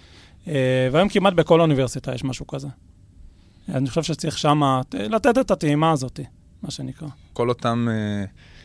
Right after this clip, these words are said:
Speaker 2: מאות אלפי סטודנטים שמקשיבים לנו ברגע זה ורוצים למצוא את המשרה הבאה שלהם בתחום התחבורה החשמלית או האנרגיה. יש לך איזה טיפ זהב, אחרון, משהו שהם חייבים לעשות?
Speaker 1: פשוט להשקיע בזה הרבה, להבין שזה להשקיע בזה הרבה, ואם אתה משקיע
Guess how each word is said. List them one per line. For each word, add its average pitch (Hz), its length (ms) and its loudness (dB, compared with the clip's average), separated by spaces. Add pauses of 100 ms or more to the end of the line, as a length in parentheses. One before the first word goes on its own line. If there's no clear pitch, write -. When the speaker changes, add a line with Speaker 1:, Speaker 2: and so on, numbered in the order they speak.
(200)
Speaker 2:
מאות 165 240 4
אלפי 196 240 4
סטודנטים 170 460 4
שמקשיבים 127 420 2
לנו 147 180 4
ברגע 120 300 2
זה 110 180 2
ורוצים 98 280 -4
למצוא 101 320 -2
את 98 120 -8
המשרה 92 360 -6
הבאה 90 220 -4
שלהם 87 280 -8
בתחום 87 340 -10
התחבורה 90 380 -12
החשמלית 87 580 -10
או 85 60 -12
האנרגיה. 101 420 -14 (760)
יש - 60 -8
לך - 60 -6
איזה 120 120 -4
טיפ 117 240 -6
זהב, 104 260 -6 (240)
אחרון, 104 380 -2 (500)
משהו - 120 -14
שהם 104 140 -10
חייבים 101 340 -4
לעשות? - 420 -10 (280)
Speaker 1:
פשוט 208 340 2
להשקיע 180 420 4
בזה 135 240 0
הרבה, 123 220 -6
להבין 131 300 -4
שזה 151 220 0
להשקיע 135 240 0
בזה 147 180 2
הרבה, 127 320 0 (240)
ואם 180 220 2
אתה 185 120 0
משקיע 180 460 0